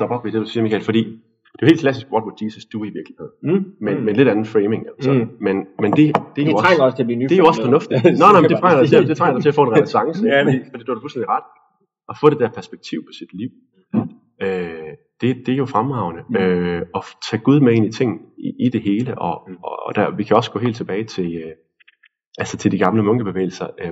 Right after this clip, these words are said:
Speaker 1: Brother, Brother Laurentius, øh, at praktisere Guds nærvær, med sådan en klasse, en åndelig klassiker, øh, hvor han stiller spørgsmålet, "Hvordan, hvordan, hvordan er man bedende i ånden hele tiden?" Og han svarer næsten ligesom du gjorde.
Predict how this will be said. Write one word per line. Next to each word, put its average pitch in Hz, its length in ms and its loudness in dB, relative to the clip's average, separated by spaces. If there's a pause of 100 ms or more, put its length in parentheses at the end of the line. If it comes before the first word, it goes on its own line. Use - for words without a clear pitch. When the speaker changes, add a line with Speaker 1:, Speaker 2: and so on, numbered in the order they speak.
Speaker 1:
Brother, 92 240 2 (460)
Brother 101 200 2
Laurentius, 98 960 -2
øh, 90 240 -8 (840)
at 104 140 -12
praktisere - 460 -4
Guds 117 220 -6
nærvær, 113 540 0 (280)
med - 80 -10
sådan 135 140 -2
en 104 40 -2
klasse, 127 380 -2
en 113 100 -4
åndelig 139 280 0
klassiker, 131 460 -2 (180)
øh, 95 280 -6
hvor 98 80 -8
han 101 140 -8
stiller 120 240 0
spørgsmålet, 113 440 -4
"Hvordan, 107 360 -4 (220)
hvordan, 113 400 -6 (840)
hvordan 107 200 0
er 143 40 4
man 113 140 0
bedende 113 280 0
i - 40 -6
ånden 104 220 -4
hele 104 160 -10
tiden?" - 220 -16 (840)
Og 123 80 6
han 131 80 6
svarer 139 220 2
næsten 107 400 -2
ligesom 110 220 -4
du 113 100 -4
gjorde. 110 360 -6